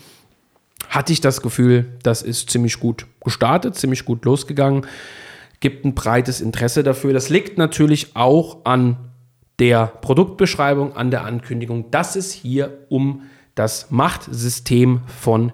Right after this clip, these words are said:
Viktor Orban geht, einem Staatschef, der in der politischen Rechten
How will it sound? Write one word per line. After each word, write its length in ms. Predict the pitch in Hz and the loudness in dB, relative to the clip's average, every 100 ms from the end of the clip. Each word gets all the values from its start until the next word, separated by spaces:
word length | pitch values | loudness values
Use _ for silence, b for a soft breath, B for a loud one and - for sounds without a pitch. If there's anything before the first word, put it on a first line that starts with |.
| - | -6
Viktor 600 | 113 135 - - 117 - | -2 -2 0 0 0 2
Orban 360 | 151 180 147 131 | 2 4 4 2
geht, 300 | 139 139 - B B B B B B | 2 0 -4 B B B B B B
einem 440 | 123 120 123 120 123 | 0 4 4 2 0
Staatschef, 760 | - 117 120 - 123 123 123 | 0 0 0 -2 0 0 -2
der 260 | 113 117 113 | 0 2 2
in 120 | 113 | 0
der 80 | 107 | 0
politischen 420 | 120 110 123 110 | -2 -6 -4 -2
Rechten 540 | 107 - - 110 110 | -2 -4 -4 -4 -4